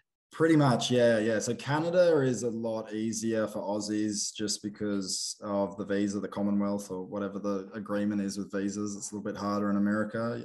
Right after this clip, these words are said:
as you probably know. But you can, you can get a sports visa for America, or you can just go there on that three-month thing and maybe not tell them. <laughs> Canada's good, you know, you can work a bit, um, and rodeo and live the,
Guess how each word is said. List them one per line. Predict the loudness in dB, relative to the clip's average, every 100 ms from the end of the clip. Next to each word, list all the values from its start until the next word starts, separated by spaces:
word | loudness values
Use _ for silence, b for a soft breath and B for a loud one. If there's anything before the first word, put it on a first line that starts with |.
| -8
as | -10
you | -8
probably | -8 -4 -4
know. | -2 -4 -6 -6
But | -2 0 0
you | 0
can, | 2 4 4 4
you | 2
can | 0 -2 -2 -2 -2
get | -2
a | -2
sports | -4 0 2 2 0
visa | 0 0 0 -2 -2 -2 -4 -6
for | -4
America, | 0 0 0 -2 -2 0 0 -2 -2
or | -2 -4
you | -4
can | -4
just | -6 -4
go | -2
there | 0
on | 0
that | 0 -2
three-month | -4 -2 0 -2 -6
thing | -6 -4 -4
and | -4
maybe | -6 -6
not | -8
tell | -8 -10 -6
them. | -6 -6
<laughs> | 0
Canada's | 4 6 6 4
good, | 6 6 6
you | 4
know, | 4
you | 2 2
can | 2 2
work | 4 4
a | 2
bit, | 2 2 0 -4 _ _ _ _ _
um, | -10 -6 -4 -4 -4
and | -6 -4 -2 -2
rodeo | 0 0 0 -2 0 -2 -2
and | -4 -6 -8 -8
live | -6 -6
the, | -6 -12